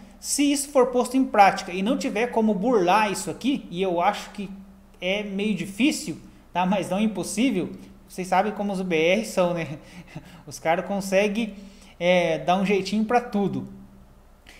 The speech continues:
Então pode ser que a, a geração de receita aí, os ganhos no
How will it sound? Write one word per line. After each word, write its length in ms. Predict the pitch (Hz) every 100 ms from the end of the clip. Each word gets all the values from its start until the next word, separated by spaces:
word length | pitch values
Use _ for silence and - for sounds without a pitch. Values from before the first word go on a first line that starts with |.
| - -
Então 380 | 190 202 214 226
pode 300 | 202 233 233
ser 260 | - 226 233
que 280 | 254 240 208
a, 480 | 214 208 196 190
a 80 | 185
geração 500 | 175 269 311 - 254
de 100 | 262
receita 520 | 240 226 - 208 233 196
aí, 200 | 220 233
os 160 | 190
ganhos 340 | 160 180 214 220
no 140 | 226